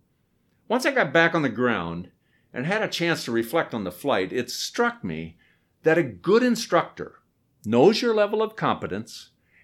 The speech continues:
and gives you the freedom to perform, even though you might have some hesitation about your preparedness. It's no different inside your team. Rick Maurer advises that people are empowered when they are given the authority and responsibility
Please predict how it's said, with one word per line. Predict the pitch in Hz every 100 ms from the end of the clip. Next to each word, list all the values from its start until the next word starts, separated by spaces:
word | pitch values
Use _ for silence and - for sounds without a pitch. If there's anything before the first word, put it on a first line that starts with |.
| _
and | 120 123
gives | 101 214 220
you | 214
the | 185
freedom | 190 151 98
to | -
perform, | - 113 - 101 76 - _ _ _ _ _ _ _
even | 139 196 214 202
though | 180 98 101 - _ _ _ _ _ -
you | 92 131 240 277 104 95 107 -
might | 117 113
have | 113 113
some | 120 98
hesitation | 113 98 - 135 - 95
about | 90 98 87
your | 95
preparedness. | 85 107 - 104 90 71 71 - - _ _ _ _ _ _ _
It's | 127 131
no | 196
different | 156 143 139 117
inside | 107 110 98
your | 85
team. | - 92 71 - _ _ _ _ _ _ _ _
Rick | 143 156
Maurer | 143 139 143 123
advises | 92 120 139 117 98
that | 104 98 - - - -
people | 175 156
are | 127
empowered | 101 98 - 147 147 104 101
when | 104
they | 104
are | 101 98
given | 113 143 131
the | 107
authority | 95 - 147 156 123 95
and | 90 92
responsibility | 90 - 127 135 107 92 117 117 85 -